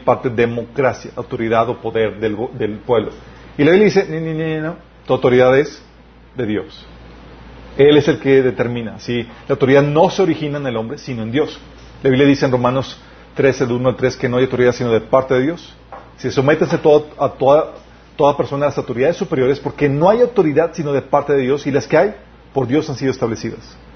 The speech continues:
De modo que en quien se opone a la autoridad, a la, a lo establecido por Dios resiste,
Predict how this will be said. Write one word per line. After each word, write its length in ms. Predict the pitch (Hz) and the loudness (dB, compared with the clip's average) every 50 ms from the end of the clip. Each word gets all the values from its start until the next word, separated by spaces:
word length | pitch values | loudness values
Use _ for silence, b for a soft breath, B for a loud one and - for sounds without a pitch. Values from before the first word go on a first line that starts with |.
| - B B B B B B B | -20 B B B B B B B
De 80 | - 131 | 0 2
modo 200 | 131 139 147 143 | 4 4 4 4
que 60 | 160 | 4
en 60 | 147 | 0
quien 100 | 127 117 | 0 -2
se 80 | 101 104 | -4 -2
opone 200 | 98 135 135 143 | -2 -2 0 0
a 40 | 147 | -2
la 40 | 139 | -2
autoridad, 380 | - 139 127 127 131 143 156 - - - - - - - | -2 -2 0 0 0 0 -2 -4 -10 -16 -16 -16 -10 -6
a 100 | 131 123 | -2 -2
la, 220 | 120 120 - - - | -2 -2 -2 -6 -8
a 100 | - 131 | -4 -4
lo 60 | 120 | -4
establecido 440 | 120 - - 120 117 - 131 143 135 | -2 -2 -2 -2 0 0 2 0 2
por 140 | - 123 117 | 2 2 2
Dios 120 | 120 127 | 4 4
resiste, 520 | 127 127 - - 143 135 - - 143 143 | 2 2 0 -2 -2 -2 -2 -2 -4 -4